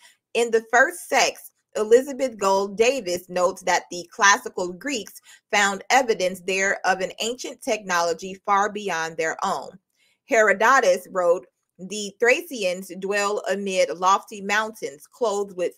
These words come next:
forests and capped by snow. Their oracle is situated upon their highest mountaintop, and their prophet is a woman. According to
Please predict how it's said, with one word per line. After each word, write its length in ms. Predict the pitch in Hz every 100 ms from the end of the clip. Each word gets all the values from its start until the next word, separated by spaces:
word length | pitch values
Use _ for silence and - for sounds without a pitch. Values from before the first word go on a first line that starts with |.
| -
forests 520 | 247 233 160 160 -
and 200 | 185 175 -
capped 360 | 190 170 _
by 180 | 156 127
snow. 480 | - - 208 120 - _ _ _ _ _
Their 360 | - 208 233 -
oracle 540 | - 269 277 262 202
is 200 | 196 196
situated 560 | - 233 240 220 214 214
upon 400 | 220 202 196 190
their 180 | 185 175
highest 480 | 190 180 185 190 180
mountaintop, 760 | 214 262 262 180 - 143 139 - _ _ -
and 200 | 202 196
their 180 | 180 180
prophet 600 | - 269 277 170 160 -
is 200 | 156 170 -
a 80 |
woman. 400 | 180 220 180 80 - _ _ _ _ _ _ _ _ _ _ _ _ _ _ _ _ _
According 560 | 240 - 311 370 359 359 -
to 480 | 262 254 254 254